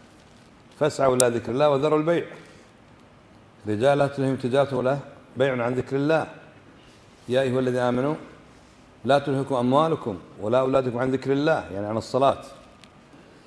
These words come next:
فكونك أنت تستر عورتك بالمال، ثوب تستر عورتك، وكونك مثلًا تركب دابة أو سيارة،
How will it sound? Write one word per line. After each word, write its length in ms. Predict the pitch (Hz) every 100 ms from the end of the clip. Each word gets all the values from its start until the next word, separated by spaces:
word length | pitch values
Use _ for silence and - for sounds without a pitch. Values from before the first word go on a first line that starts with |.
| - - -
فكونك 460 | 131 123 180 170 156
أنت 220 | 151 139
تستر 380 | 127 - 127 143
عورتك 340 | 123 135 123
بالمال، 420 | 107 113 113 123 - - - -
ثوب 240 | 113 110 -
تستر 320 | 113 - 92
عورتك، 360 | 104 104 143 147 - - - - - -
وكونك 440 | 110 135 165 147
مثلًا 200 | 131 135
تركب 420 | 120 127 - 123 113
دابة 420 | 135 123 113 - - -
أو 80 | -
سيارة، 580 | - 104 120 127 117